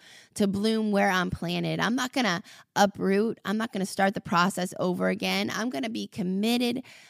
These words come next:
to what you've called me to do because you're a good and faithful God." And you know what? All the while, I might not see what you're doing, but you're working in me and you're working behind the scenes to see that every work that is prepared for me, I'm gonna walk in it. And I'm go-, not gonna miss out on today's step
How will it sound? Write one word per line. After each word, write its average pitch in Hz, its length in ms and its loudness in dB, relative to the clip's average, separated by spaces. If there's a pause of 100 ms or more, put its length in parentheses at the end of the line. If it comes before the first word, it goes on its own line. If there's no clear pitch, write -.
(120)
to - 100 -2
what 190 280 2
you've 190 180 -4
called 208 320 0
me 220 140 -4
to - 100 -14
do - 180 -2
because 185 300 -2
you're 190 120 0
a 165 80 -2
good 214 340 -2
and 165 160 -6
faithful - 420 -4
God." 165 380 2
And 190 160 -2
you 202 160 -4
know 220 60 -2
what? 226 140 -4
All 226 200 4
the 262 100 -2
while, 170 460 2 (420)
I 190 120 2
might 220 220 -2
not 208 220 -2
see 254 240 -4
what 285 180 -4
you're 285 100 -2
doing, 262 380 -4
but 185 120 -2
you're 202 160 4
working 202 540 0
in 185 260 0
me 202 260 -2 (120)
and 196 120 0
you're 175 100 2
working 190 400 -2
behind 233 480 -2
the 285 60 -4
scenes 175 520 -2 (280)
to 208 120 -4
see 226 180 -2
that - 180 -2
every 226 240 0
work 220 400 0
that 175 100 -2
is 180 140 -4
prepared 208 480 0
for 175 160 -4
me, 170 240 -2 (320)
I'm 226 160 4
gonna 233 180 4
walk 175 320 2
in 180 120 -4
it. - 160 -6
And 185 120 -2
I'm 240 180 0
go-, - 120 -6
not 220 240 4
gonna 208 180 0
miss 214 300 0
out 196 280 2
on 170 180 -2
today's 196 440 -2
step 170 440 0